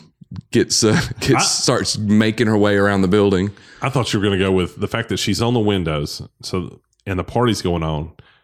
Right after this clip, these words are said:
Speaker 2: and so all the people are inside, and nobody sees her.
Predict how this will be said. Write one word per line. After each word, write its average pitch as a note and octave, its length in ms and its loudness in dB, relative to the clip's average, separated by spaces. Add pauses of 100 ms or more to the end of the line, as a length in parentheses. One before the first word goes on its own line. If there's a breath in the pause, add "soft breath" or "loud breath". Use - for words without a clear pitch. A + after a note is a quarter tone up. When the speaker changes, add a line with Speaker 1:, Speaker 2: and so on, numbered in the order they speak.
Speaker 2:
and F2+ 160 -6
so F2+ 140 0
all G#2 140 0
the G#2 80 -2
people A2 320 -2
are F2 80 -2
inside, A2+ 680 -2 (680 soft breath)
and E2+ 260 -2
nobody G#2 360 0
sees - 280 -4
her. A#2 200 -2